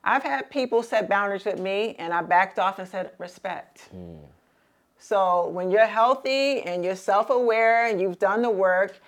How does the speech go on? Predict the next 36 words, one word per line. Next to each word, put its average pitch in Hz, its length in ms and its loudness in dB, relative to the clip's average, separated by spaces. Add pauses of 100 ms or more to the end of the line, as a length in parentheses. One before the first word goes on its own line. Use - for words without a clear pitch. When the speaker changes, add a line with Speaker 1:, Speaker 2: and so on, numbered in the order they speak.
(240)
Speaker 1:
you're 196 100 -2
gonna 214 240 0
recognize 214 640 4
if 185 100 -4
somebody 233 340 0
sets 240 240 -4
a 254 60 -4
boundary, 262 720 -2
you're 202 140 -2
gonna 214 240 0
bow 214 320 6
out 214 320 6
gracefully, 208 760 -2
Speaker 2:
Right. 160 160 -4 (120)
Speaker 1:
respect. - 680 -6 (120)
Speaker 2:
Right. - 140 -18 (540)
Speaker 1:
That's 233 300 -8
it. 269 320 0
Speaker 2:
Okay. - 240 -14
Speaker 1:
People 277 300 4
that 254 260 6
have 226 240 2
not 233 320 0
found 254 340 0
themselves 202 1000 -2 (420)
will 196 160 0
take 247 380 -2 (100)
stuff 214 320 0
like 196 220 -6
that 190 240 -4
personal, 180 640 -6
and 156 180 -6
you 220 160 -4
acting 180 420 -6
funny, 170 580 -8
and 143 200 -10